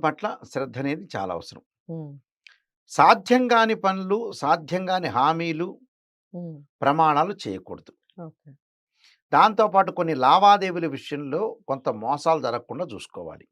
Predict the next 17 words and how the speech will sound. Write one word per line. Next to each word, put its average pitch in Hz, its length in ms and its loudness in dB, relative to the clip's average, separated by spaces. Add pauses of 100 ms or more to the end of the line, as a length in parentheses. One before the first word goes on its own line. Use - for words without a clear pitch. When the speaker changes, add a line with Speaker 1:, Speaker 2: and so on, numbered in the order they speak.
Speaker 2:
Hmm. 170 260 -12 (1000)
Speaker 1:
దానితో 214 380 4
పాటు 180 300 0
స్థిరాస్తుల 190 480 2 (100)
లాభం 143 300 2
కలుగుతుంది, 143 540 -8
కీర్తి, 156 400 -10 (120)
తేజోవృద్ధి, 139 760 -6
విజయప్రాప్తి 135 720 -2
లభించే 120 360 -8
అవకాశాలు 120 460 -6
అనేది 147 180 -6
ఎక్కువ - 200 -14
ఉంటుంది. 120 240 -12 (480)
దాంతోపాటు 208 420 4
పరాభవం, 165 720 4 (460)
Speaker 2:
Hmm. 170 260 -14